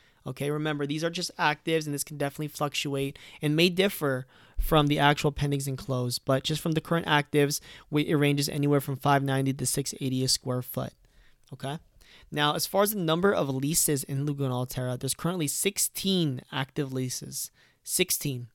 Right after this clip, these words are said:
And as far as lease prices goes, you have anything from thirty-five hundred to fifty-nine hundred a month. So you have a good range there.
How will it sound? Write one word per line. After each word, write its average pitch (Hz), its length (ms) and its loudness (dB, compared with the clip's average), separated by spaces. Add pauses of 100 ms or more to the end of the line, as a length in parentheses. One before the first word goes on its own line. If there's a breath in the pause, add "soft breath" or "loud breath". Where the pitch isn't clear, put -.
(440 soft breath)
And 160 160 0
as 151 100 -2
far 175 200 2
as 156 120 0
lease 185 220 -4
prices 147 400 -8
goes, 131 400 -6 (240 soft breath)
you 180 140 2
have 180 100 4
anything 202 400 0
from 160 160 -4
thirty-five 160 680 2
hundred 147 500 0
to 156 80 -2
fifty-nine 147 500 -2
hundred 135 320 -2
a 127 40 -4
month. 120 360 -8 (240 soft breath)
So - 140 -10
you 170 80 0
have 226 160 2
a 220 40 -2
good 196 220 4
range 139 540 -2
there. 120 340 -8